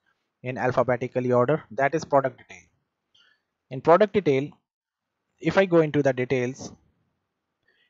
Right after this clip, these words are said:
here you can see that these are three types of relations. These are the relationships in which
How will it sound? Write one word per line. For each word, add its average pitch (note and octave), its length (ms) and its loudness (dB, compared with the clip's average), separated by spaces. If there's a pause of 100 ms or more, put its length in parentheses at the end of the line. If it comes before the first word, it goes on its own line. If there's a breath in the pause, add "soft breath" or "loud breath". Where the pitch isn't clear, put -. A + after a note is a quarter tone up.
(460)
here F#3 180 2
you F#3 160 4
can E3 160 0
see C#3 200 -6
that C#3 240 0
these E3+ 240 4
are C3+ 180 4 (320)
three A#3 120 -4
types C#3+ 300 2
of C3+ 140 0
relations. C3+ 640 -4
These A3+ 180 -6
are G#3+ 140 6
the G3 120 2
relationships E3+ 760 -2
in C#3+ 120 -12
which F3+ 440 -2